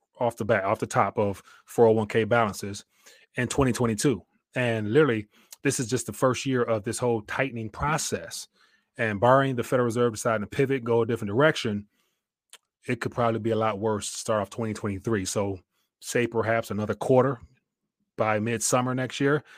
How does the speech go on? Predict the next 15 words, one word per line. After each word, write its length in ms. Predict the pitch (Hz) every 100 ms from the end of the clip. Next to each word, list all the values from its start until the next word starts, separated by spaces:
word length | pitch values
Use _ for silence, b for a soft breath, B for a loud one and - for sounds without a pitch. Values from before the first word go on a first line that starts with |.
| B B -
that 160 | 110
puts 220 | - 123 -
people, 320 | 135 113 107
the 200 | 107 113
average, 460 | 131 113 95 - -
I 60 | 110
wanna 160 | 113
say 160 | 107 110
the 120 | 110
average 480 | 113 135 127 - - b b b b
was 200 | 117 104
a 80 | 101
hundred 360 | 113 135 127 127
and 160 | 120
ten 680 | - - 147 127 98 98 101